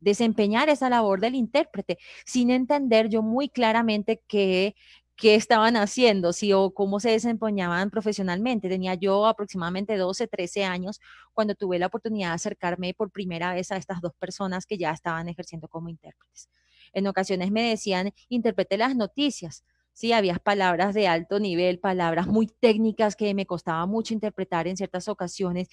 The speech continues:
y yo decía, "¿Cómo estos intérpretes pueden llegar a dimensionar toda esa información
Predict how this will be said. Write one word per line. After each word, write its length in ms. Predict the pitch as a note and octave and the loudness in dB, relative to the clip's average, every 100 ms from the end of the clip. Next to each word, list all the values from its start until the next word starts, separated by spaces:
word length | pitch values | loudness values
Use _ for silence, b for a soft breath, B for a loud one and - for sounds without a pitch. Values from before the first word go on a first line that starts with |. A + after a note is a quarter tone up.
| B B B | B B B
y 140 | A3 | 0
yo 100 | F#3+ | 2
decía, 300 | F#3 F#3+ F#3 | 2 0 -2
"¿Cómo 240 | - G3 | -4 -6
estos 180 | F#3+ A#3 | -6 -4
intérpretes 540 | B3 G#3+ F#3+ G#3+ A3 G#3+ | -4 -2 -4 -4 -6 -6
pueden 320 | G3+ F#3 F#3 | -4 -2 0
llegar 240 | A3 F#3 | 0 0
a 40 | F#3 | 0
dimensionar 640 | G#3+ A3+ G#3+ F#3+ F3+ F#3 | 0 0 -2 -4 -4 -4
toda 420 | - A3+ A#3 A#3 | -2 0 4 4
esa 140 | A3+ | 2
información 800 | B3+ A#3+ C4 A#3+ G#3 - G3 G#3 | 0 2 2 2 0 0 -2 -2